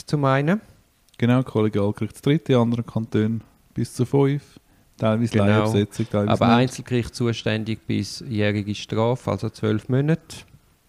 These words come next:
Speaker 2: Genau, das soll, glaub ich, mit der Stäbe-Revision auch, oder nicht? Das ist ja das Thema.
Speaker 1: Du, die, die sind so viel am Revidieren.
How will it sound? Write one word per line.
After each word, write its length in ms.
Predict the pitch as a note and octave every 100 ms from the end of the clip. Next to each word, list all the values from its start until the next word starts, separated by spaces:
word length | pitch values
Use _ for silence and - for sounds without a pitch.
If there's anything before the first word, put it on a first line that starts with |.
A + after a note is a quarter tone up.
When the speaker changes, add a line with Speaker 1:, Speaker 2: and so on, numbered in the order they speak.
| _ _ _
Speaker 2:
Genau, 160 | - A2
das 100 | B2
soll, 120 | C3
glaub 140 | A#2 A2+
ich, 40 |
mit 120 | A2
der 60 | A2+
Stäbe-Revision 840 | - A#2 B2 A#2 A2+ A2 A#2 A#2+
auch, 120 | D#3+
oder 260 | B2+ G#2+ A2+
nicht? 300 | C3 D3+ C#3+ _ _ _ _ _
Das 80 | -
ist 60 | C3
ja 60 |
das 140 | C3+ -
Thema. 300 | A2 G#2 G#2+
Speaker 1:
Du, 80 | G#2+ -
die, 80 | G2+
die 200 | F#2 G#2
sind 340 | F#2+ A2 G2 -
so 160 | A2
viel 200 | G2+ A2+
am 120 | G2+
Revidieren. 800 | G2+ G2 F#2+ G2 G2 G2 F#2+ G2+